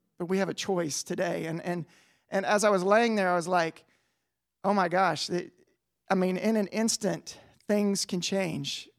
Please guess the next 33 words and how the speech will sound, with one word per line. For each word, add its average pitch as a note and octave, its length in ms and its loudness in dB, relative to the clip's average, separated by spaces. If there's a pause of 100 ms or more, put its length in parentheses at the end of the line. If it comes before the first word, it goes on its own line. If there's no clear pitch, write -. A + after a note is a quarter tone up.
(140)
And F3 120 -4
in G3+ 140 0
an A3+ 100 0
instant, G3+ 480 -4
someone G3 360 0
cannot E3+ 380 -4
be F3+ 160 -4
in E3+ 80 -2
your D#3+ 140 -2
life D#3+ 300 -4
anymore." D#3+ 600 -8
And E3+ 300 -6 (540)
not, C4+ 260 -2
not C#4+ 140 0
to A3+ 60 -8
say A#3 120 2
that G#3+ 140 4
in E3+ 80 -4
fear, G3 360 -2
or, E3 440 -4 (100)
but G3+ 160 -2
just, B3 260 -2 (840)
I G3+ 40 0
just G#3+ 140 0
have C4 160 8
a G#3+ 40 4
s-, - 280 0
a, F#3 120 0 (140)
a F#3 100 2
real G#3+ 280 6
appreciation G3+ 580 0
for F#3 140 -8
life, E3 300 -2